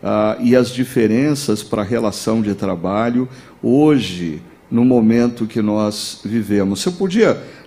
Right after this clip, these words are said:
lembrar um pouquinho pra gente, que eu lembro que foi muito precioso,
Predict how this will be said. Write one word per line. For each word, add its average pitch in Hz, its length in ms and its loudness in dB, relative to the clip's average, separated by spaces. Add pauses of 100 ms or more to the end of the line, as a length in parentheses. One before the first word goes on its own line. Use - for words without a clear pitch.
lembrar 131 540 2
um 139 140 2
pouquinho 120 420 0
pra 101 220 -4
gente, 120 340 -2
que - 60 -10
eu 120 80 2
lembro 143 240 -2
que - 40 -16
foi 135 120 0
muito 170 240 -2
precioso, 120 840 0